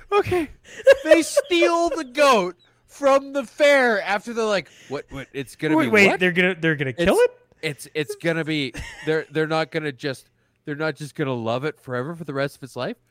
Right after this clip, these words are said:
Speaker 1: No, no, no, no, no, no. That's, that's, it's going on the grill. And they're like, "Oh shit." And so they stole the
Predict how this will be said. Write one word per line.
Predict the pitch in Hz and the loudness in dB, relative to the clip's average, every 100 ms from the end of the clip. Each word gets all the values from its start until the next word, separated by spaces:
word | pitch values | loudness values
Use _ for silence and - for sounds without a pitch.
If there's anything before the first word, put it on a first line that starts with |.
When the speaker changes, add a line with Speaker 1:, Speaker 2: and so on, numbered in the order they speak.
| _ - | _ 0
Speaker 1:
No, | 330 | 2
no, | 302 | 2
no, | 220 | 2
no, | 175 165 156 | 0 -4 -4
no, | |
no. | 131 127 135 _ _ | -4 -4 -6 _ _
That's, | 156 196 - - _ _ | -2 -2 -4 -20 _ _
that's, | 147 170 - - _ _ _ _ _ _ _ | -4 -4 -6 -20 _ _ _ _ _ _ _
it's | 143 - | -10 -8
going | 165 165 151 | -6 -4 -4
on | 135 | -6
the | 107 | -8
grill. | - 135 220 - _ _ _ _ _ _ _ | -6 -2 -2 -4 _ _ _ _ _ _ _
And | 139 156 | -10 -6
they're | |
like, | 156 120 _ _ | -4 -6 _ _
"Oh | 120 139 | -10 -10
shit." | - - 170 156 _ _ - | -10 -14 -12 -12 _ _ -18
And | 131 | -10
so | 190 | -6
they | 202 151 | -4 -6
stole | - - - 262 339 | -10 -8 2 4 4
the | 320 | 2